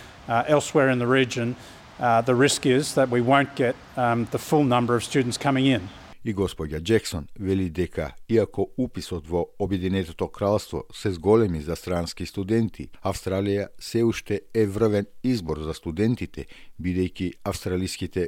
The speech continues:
Speaker 2: универзитети се од светска класа со почитувани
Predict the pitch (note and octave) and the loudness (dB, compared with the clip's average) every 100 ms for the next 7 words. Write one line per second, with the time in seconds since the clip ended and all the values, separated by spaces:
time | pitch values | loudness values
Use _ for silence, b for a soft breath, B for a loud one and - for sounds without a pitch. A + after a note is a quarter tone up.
0 | - C3 B2 F2+ F2 E2+ F2 G2 F#2 F#2 | -4 0 2 2 -2 -4 -4 -2 -2 -6
1 | - F2+ E2 - F#2+ - D2 - G2+ G2+ | -6 -6 -6 -4 -6 -4 -8 -2 0 0
2 | - D2+ B B - G#2 - F#2 F#2 - | -2 -6 B B -8 -6 -4 -6 -6 -4
3 | G2+ F#2+ F#2 F2 | -2 0 -2 -4